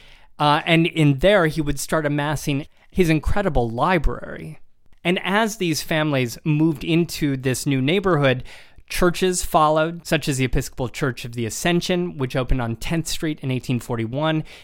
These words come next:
and the Presbyterian Church, which opened in eighteen forty-six between Eleventh and Twelfth.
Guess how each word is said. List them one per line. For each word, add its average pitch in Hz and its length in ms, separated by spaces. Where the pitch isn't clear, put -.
and 131 120
the 139 60
Presbyterian 180 840
Church, 170 340
which 135 160
opened 135 380
in 151 140
eighteen 139 320
forty-six 143 800
between 143 360
Eleventh 135 640
and 117 160
Twelfth. 151 560